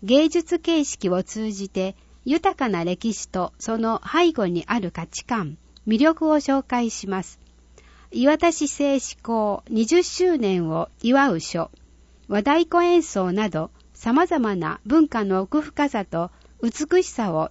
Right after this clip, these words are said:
直接感じる機会となります。皆さんと岩田市、日本文化が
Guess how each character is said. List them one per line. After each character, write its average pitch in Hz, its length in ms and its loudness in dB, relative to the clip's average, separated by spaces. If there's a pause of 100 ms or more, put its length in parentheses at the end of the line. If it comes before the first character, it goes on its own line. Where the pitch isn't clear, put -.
(100)
直 214 140 -2
接 330 360 -2
感 320 260 2
じ 311 140 0
る 302 100 0
機 - 140 -16
会 294 260 0
と 170 160 -4
な 170 140 -4
り 180 140 -2
ま 170 160 -6
す。 - 160 -20 (520)
皆 277 260 6
さ 294 180 2
ん 202 100 -4
と - 300 -6
岩 233 240 0
田 233 140 -2
市、 - 280 -8 (280)
日 240 160 4
本 330 260 6
文 339 240 4
化 214 160 -2
が 170 220 -4